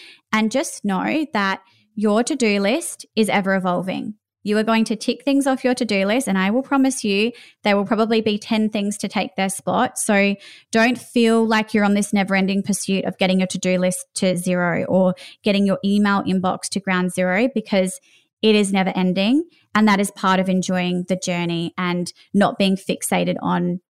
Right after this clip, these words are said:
getting to a particular number. The other thing that can sometimes happen with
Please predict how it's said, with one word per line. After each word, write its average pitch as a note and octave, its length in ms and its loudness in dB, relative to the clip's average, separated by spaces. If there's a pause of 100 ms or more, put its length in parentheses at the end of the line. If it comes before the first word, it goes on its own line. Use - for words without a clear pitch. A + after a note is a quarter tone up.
(120)
getting F3 220 0
to F3+ 140 0
a F3+ 40 0
particular - 540 -6
number. - 400 -4 (960)
The B3 120 2
other C4 180 2
thing F#4 220 0
that D#4+ 100 -2
can C#4 140 2
sometimes G#3 480 -2
happen F#3+ 480 -6
with F#3 440 -6